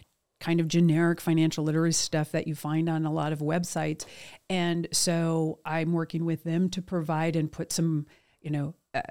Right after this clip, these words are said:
more robustness to their financial literacy information. And then I've had employers have me in for lunch and learns. What, um, they're finding is they're spending lots of money and time and energy to,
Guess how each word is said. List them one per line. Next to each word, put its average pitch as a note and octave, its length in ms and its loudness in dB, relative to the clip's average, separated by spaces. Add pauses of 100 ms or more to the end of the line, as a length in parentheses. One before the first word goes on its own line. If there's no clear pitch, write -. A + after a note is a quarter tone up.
(200)
more F3 180 2
robustness F3 1000 2
to G3 200 2
their F3+ 180 4
financial E3+ 520 2
literacy E3+ 480 2
information. F3 760 2 (460)
And F#3 500 2
then F#3 300 2
I've F#3 160 -2
had F3+ 240 0
employers E3 640 0
have C#3 320 -8
me D#3 160 2
in D3+ 120 0
for - 160 -6
lunch D#3 300 -2
and F3+ 100 2
learns. D#3+ 400 -4 (440)
What, F3 600 0
um, D#3+ 460 -4
they're E3+ 180 -2
finding G#3 500 2
is D#3 380 -4
they're D#3 260 -4
spending D#3+ 480 -2
lots C3+ 260 -4
of G3+ 120 -2
money F#3 340 2
and D#3+ 100 0
time E3 300 -4
and E3+ 100 2
energy E3 640 0 (440)
to, E3 560 0